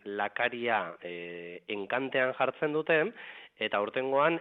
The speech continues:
mila bostehun euro, ba, ordaindu ditu Tolosako Lurlan Bistrot izeneko dendak ordaindu, ordaindu du kopuru hori,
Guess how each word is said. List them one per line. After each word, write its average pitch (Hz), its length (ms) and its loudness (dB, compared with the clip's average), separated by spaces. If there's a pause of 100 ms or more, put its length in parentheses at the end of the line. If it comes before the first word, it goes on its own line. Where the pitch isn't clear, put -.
(120)
mila 131 480 0
bostehun 143 560 -2 (160)
euro, 123 380 -2 (140)
ba, 95 160 -2
ordaindu 107 360 -2
ditu 113 200 -2
Tolosako 107 440 -2
Lurlan 117 640 2 (120)
Bistrot 123 720 0
izeneko 117 600 0 (380)
dendak 117 460 2
ordaindu, 113 500 0
ordaindu 113 500 -2
du 104 120 -2 (240)
kopuru 117 480 0
hori, 127 180 2